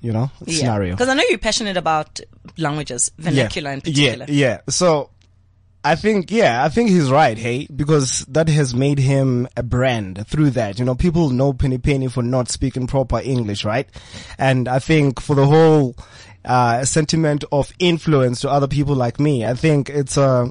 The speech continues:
Speaker 1: it's okay, you know, because even when white people speak Tsonga, uh, it's definitely true. They're not gonna speak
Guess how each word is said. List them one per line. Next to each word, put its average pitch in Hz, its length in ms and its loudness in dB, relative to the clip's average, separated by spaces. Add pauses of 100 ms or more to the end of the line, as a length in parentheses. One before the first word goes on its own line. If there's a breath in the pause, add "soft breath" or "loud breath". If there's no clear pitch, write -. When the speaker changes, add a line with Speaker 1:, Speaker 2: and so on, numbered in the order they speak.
(100)
Speaker 1:
it's 170 140 -6
okay, 127 500 0
you 143 140 0
know, 156 240 4 (360 loud breath)
because 151 320 2
even 180 280 4
when 156 180 4
white 165 240 4
people 147 560 2
speak 156 380 -4
Tsonga, 107 680 -2
uh, 107 40 -8
it's 160 240 -12
definitely 185 640 -2
true. 180 240 0
They're 143 100 0
not 156 100 2
gonna 165 240 0
speak - 440 -4